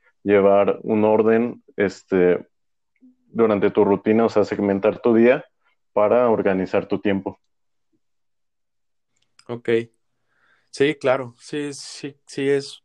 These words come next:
Speaker 2: muy importante ese punto también. Y, pues, este fue el consejo prácticamente y los dejo con el tercer consejo que se los va a dar Andrés.
Speaker 1: Bueno, el tercer consejo es plantearte objetivos claros.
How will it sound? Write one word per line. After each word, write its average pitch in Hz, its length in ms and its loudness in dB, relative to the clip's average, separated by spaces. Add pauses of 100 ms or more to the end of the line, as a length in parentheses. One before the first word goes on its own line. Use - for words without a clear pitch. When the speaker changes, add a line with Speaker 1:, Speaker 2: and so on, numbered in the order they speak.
(120)
Speaker 2:
muy 139 180 -8
importante 120 540 -8
ese 127 160 -10
punto 117 400 -8
también. 107 440 -10 (800)
Y, 120 400 -4
pues, 117 640 -2 (240)
este 131 240 -2
fue 151 120 0
el 147 60 -4
consejo 151 540 -4 (100)
prácticamente 120 800 -8
y 113 180 -10
los 113 180 -4
dejo 131 180 -10
con 127 140 -8
el 113 100 -4
tercer 120 260 -6
consejo 131 500 -8
que 101 260 -6
se - 100 -12
los 104 160 -6
va 113 60 2
a - 40 2
dar 117 140 0
Andrés. 110 420 -12 (600)
Speaker 1:
Bueno, 127 420 2
el 110 100 -2
tercer 104 500 -2 (300)
consejo 120 760 2
es 113 380 0
plantearte 107 800 0
objetivos 101 680 -2
claros. 107 320 2